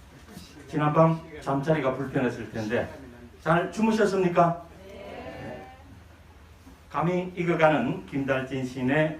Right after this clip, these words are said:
생가마당에서 인사 올립니다. 가을이 우리 곁으로 바짝 다가왔습니다.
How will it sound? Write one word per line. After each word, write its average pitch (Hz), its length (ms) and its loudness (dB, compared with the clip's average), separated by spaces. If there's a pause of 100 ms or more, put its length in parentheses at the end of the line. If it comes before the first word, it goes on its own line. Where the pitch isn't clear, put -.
(100)
생가마당에서 120 1040 -2
인사 120 200 -4
올립니다. 87 540 -8 (920)
가을이 185 500 4
우리 175 180 2
곁으로 165 560 4
바짝 - 560 -4
다가왔습니다. 107 680 -2